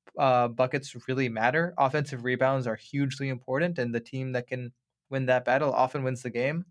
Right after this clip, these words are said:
So I agree with that sense that he's got a high floor, but I also agree with you in that he might not be the perfect fit for Golden State. Although I, ni-,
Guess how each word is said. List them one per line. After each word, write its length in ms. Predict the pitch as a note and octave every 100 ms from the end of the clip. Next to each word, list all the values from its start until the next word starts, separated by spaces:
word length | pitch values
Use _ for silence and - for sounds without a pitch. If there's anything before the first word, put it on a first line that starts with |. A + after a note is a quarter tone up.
| _
So 640 | - - C3+ C3+ C3+ C3+ - _ _ -
I 100 | D3
agree 280 | C#3 C#3+ C#3
with 160 | C#3
that 180 | B2+ A#2+
sense 160 | C3 B2
that 60 |
he's 100 | A#2+
got 140 | A#2 A#2
a 40 |
high 180 | A2+ A2+
floor, 340 | - A#2+ B2+
but 160 | C3 C3+
I 80 | C#3
also 280 | D#3 D#3 C#3+
agree 160 | C#3
with 180 | C3+ B2+
you 120 | C3
in 120 | B2 A#2
that 260 | A#2 A#2 - _ _ _
he 140 | - D#3
might 220 | C#3 C#3
not 200 | C3+ C3
be 80 | C3
the 120 | B2
perfect 560 | B2+ - C#3+ C3+ C3 - -
fit 240 | B2+ B2+ _
for 840 | - C3 A#2+ A#2 A#2+ A#2+ A#2+ A#2 - _ _
Golden 260 | - A2 A#2
State. 480 | - B2+ A2 G#2+ _ _ _ -
Although 320 | A#2 A2+ A2+
I, 200 | A#2 C3 C3+
ni-, 360 | D#3+ C#3 C#3